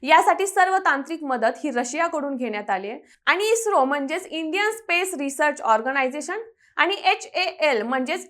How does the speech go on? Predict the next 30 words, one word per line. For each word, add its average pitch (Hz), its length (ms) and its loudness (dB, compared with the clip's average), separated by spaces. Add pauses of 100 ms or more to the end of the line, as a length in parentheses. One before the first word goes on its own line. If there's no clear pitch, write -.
(140)
हिंदुस्तान 427 680 0
एरोनॉटिक्स 311 640 -2
लिमिटेड 262 420 -4 (320)
आणि 349 220 2
डीआरडीओ 381 720 2
म्हणजेच 262 460 -4
डिफेन्स 392 420 -4
आर 320 280 6
अँड 320 220 -4
डी 285 120 -4
ऑर्गनायझेशन 233 880 -2
यांनी 285 300 -2
मिळून 339 440 -2 (100)
हे 370 100 2
रॉकेट 302 340 2
बनवलंय. 208 500 -2 (500)
याचे 370 300 6
दोन 415 240 2
पार्ट्स 381 380 4
आहेत, 349 180 2 (220)
एक 302 180 0
म्हणजे 311 260 -2
क्रू 294 300 -6
मॉडेल 359 340 0 (200)
आणि 349 160 0
दुसरे 427 340 0
म्हणजे 453 260 -2
सर्व्हिस 302 400 0
मॉडेल. 190 300 -6 (340)
यामधील 440 360 4